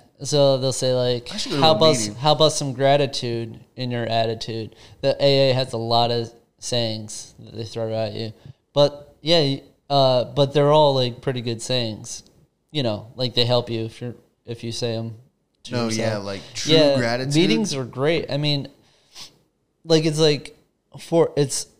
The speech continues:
Speaker 1: for alcohol addiction. But really, it's just, like,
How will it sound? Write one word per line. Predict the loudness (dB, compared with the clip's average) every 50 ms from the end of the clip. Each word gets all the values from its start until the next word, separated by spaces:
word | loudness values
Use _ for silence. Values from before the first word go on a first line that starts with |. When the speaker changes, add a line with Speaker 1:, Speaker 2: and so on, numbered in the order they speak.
| _ _
Speaker 1:
for | -10 -2 2 4 6 6 6 4 4
alcohol | 4 4 4 4 0 -2 -2 2 2 2 2 2 -2 -4 -6
addiction. | -4 -4 -4 -4 -6 -8 -10 -10 -10 -12 -14 -16 _ _ _
But | -2 -2
really, | 0 2 4 4 6 6 4 2
it's | 0 -2 -4
just, | -4 -4 -4 -4 -2
like, | 0 0 0 0 0 -2 -6 -12 -20 -20